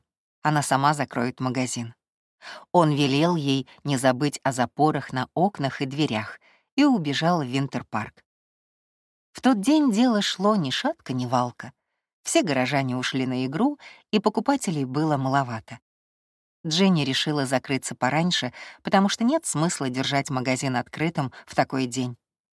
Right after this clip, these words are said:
Шесть часов — самое позднее. Она что-то бездумно рисовала карандашом на упаковочной бумаге, когда в половине шестого в магазин вошёл молодой человек. Дженни показалось, что она его где-то видела,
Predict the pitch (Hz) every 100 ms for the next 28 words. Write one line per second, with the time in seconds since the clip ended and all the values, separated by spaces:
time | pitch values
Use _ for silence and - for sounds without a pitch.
0 | _ - 370 - - 143 - 226 - -
1 | 143 123 117 123 120 117 110 - _ _
2 | _ _ _ _ - - - 202 247 285
3 | - - 277 247 190 190 175 220 220 185
4 | 170 160 170 175 170 147 147 147 143 151
5 | - 175 143 135 127 120 - 131 127 -
6 | 135 131 170 240 269 202 190 - - -
7 | 175 180 294 302 - 180 180 220 180 -
8 | 151 - - 294 254 185 156 143 139 170
9 | 226 160 139 - 185 160 143 139 165 160
10 | - 160 151 120 117 _ _ _ _ _
11 | _ _ _ _ _ _ 143 143 175 175
12 | 151 156 151 196 208 190 - - - -
13 | - - 170 208 220 196 180 196 - 208
14 | 180 135 - 117 117